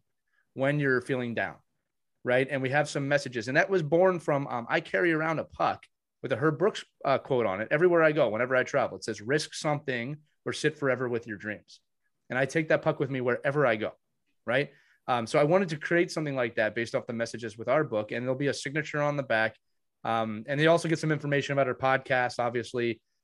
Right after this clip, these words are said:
uh, Hockey Wraparound, uh, Pivotal Moments Media, who's all about mental fitness, um, uh, and, and breaking the, uh, the stigma surrounding mental fitness. Uh, so you get, like, a great little pre-holiday gift, and then the book will show up right away when it prints in February.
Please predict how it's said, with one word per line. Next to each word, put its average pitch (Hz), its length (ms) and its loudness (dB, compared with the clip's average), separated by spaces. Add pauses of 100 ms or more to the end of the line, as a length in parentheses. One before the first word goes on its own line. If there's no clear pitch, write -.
(120)
uh, 110 100 0
Hockey 135 240 0
Wraparound, 120 560 2
uh, 98 200 -8
Pivotal 139 240 -2
Moments 135 300 -2
Media, 127 420 2
who's 113 240 -4
all 123 180 0
about 120 220 0
mental 120 260 -4
fitness, - 560 -8 (440)
um, 110 520 -2 (100)
uh, 123 40 -10 (240)
and, 113 220 -10
and 113 200 -8
breaking 120 400 -4
the, 113 220 -2
uh, 101 240 2 (500)
the 123 100 -10
stigma 135 360 -4
surrounding 127 420 -2
mental 120 260 -4
fitness. 107 460 -6 (360)
Uh, 120 80 -2
so - 80 -6
you 202 60 -6
get, 339 120 4
like, 214 120 6
a 208 60 2
great 202 160 6
little 185 160 8
pre-holiday 165 600 6
gift, 135 360 2
and 139 120 -2
then 139 60 0
the 135 60 0
book 156 220 0
will 139 60 0
show 143 220 6
up 131 140 4
right 123 140 4
away 117 200 2
when 110 120 0
it 104 120 -4
prints 113 240 -6
in 101 60 -20
February. 117 540 0